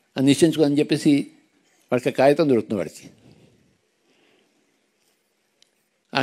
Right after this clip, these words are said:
కాగితం పుచ్చుకుని ప్రకృతి వ్యాధికి వచ్చి ధ్యానం చేయడం కోసం వచ్చిన వాడు విశుద్ధంలో ఉన్నవాడు. ఆ కాగితాన్ని దొరికించుకున్నవాడు అనాథంలో ఉన్నవాడు.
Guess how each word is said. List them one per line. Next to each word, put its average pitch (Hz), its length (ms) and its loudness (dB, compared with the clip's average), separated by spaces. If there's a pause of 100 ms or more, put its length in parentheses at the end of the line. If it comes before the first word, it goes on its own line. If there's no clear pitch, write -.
కాగితం 190 360 6
పుచ్చుకుని 165 340 2 (720)
ప్రకృతి 156 320 2
వ్యాధికి 175 220 4
వచ్చి 156 220 2
ధ్యానం 143 240 4
చేయడం 160 180 2
కోసం 139 180 2
వచ్చిన 135 220 -2
వాడు 123 200 2 (460)
విశుద్ధంలో 139 540 0
ఉన్నవాడు. 92 380 -6 (3250)
ఆ - 20 8 (100)
కాగితాన్ని 175 400 6
దొరికించుకున్నవాడు 170 800 6 (320)
అనాథంలో 139 480 0
ఉన్నవాడు. 95 380 -6